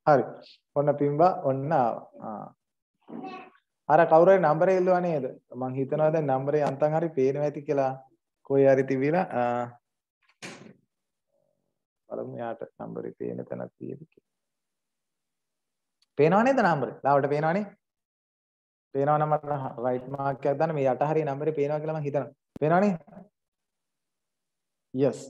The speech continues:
හරි. අ, සිංහල අපස සාමාන්‍ය පෙළ දහය. ගුත්තිල කාව්‍ය සහ නූතන සිංහල අක්ෂර මාලාව. අපි මෙතනින් තමයි වැඩේ පටන් ගන්නෙ.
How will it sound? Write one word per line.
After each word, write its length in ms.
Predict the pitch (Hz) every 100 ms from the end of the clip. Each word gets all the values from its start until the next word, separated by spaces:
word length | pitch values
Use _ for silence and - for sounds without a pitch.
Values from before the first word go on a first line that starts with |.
| - -
හරි. 220 | 139 113 - - _ - _ _ _ _ -
අ, 80 | 175 175
සිංහල 540 | 175 - 214 220 254 285
අපස 560 | 277 214 190 202 196 208
සාමාන්‍ය 580 | - 175 180 185 185 185
පෙළ 260 | 196 247 240
දහය. 340 | 170 165 165 143
ගුත්තිල 400 | 123 175 175 208 202
කාව්‍ය 360 | 202 185 185
සහ 260 | 185 185 180
නූතන 500 | 160 170 175 196 208 226 -
සිංහල 520 | - 175 175 175 185
අක්ෂර 380 | 175 165 - 175 165
මාලාව. 560 | 160 151 143 131 110 - - -
අපි 300 | 156 196 190
මෙතනින් 380 | 165 151 170 170
තමයි 220 | 165 160
වැඩේ 220 | 147 143
පටන් 320 | 139 127 139 139
ගන්නෙ. 280 | 151 185